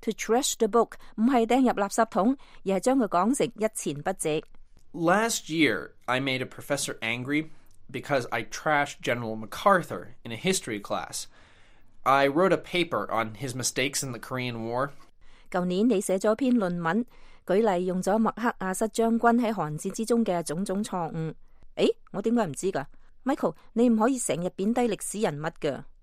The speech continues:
Speaker 1: 係啦，除咗書同埋人之外，to trash someone，仲可唔可以用喺其他地方㗎？
Speaker 2: You can trash anything.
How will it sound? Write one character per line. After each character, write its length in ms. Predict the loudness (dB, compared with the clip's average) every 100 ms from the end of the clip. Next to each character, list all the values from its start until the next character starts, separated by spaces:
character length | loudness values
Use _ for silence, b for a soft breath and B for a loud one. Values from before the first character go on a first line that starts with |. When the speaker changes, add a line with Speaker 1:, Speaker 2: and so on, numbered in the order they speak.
| -20 -20 -20 -16
Speaker 1:
係 120 | 0 4
啦， 160 | 4 b b b -2
除 140 | 0
咗 240 | 4 4
書 260 | 2 2 2
同 140 | 2
埋 100 | 0
人 260 | 0 -2 -2
之 180 | 2 2
外， 200 | 4 2 -2
to 120 | -8 -6
trash 420 | -4 0 0 0
someone， 500 | -2 2 2 0 -4 b b b
仲 240 | 0 0
可 120 | 4 4
唔 60 |
可 100 | 4
以 20 | 2
用 120 | 2
喺 100 | 0
其 200 | 0 -2
他 140 | 0 -2
地 140 | -2
方 280 | 0 0 0
㗎？ 160 | -4 -6 -16 -20 -20 -18
Speaker 2:
You 280 | -12 -4 -2
can 180 | 0 -2
trash 320 | 2 2 4
anything. 480 | 2 2 0 -4 -10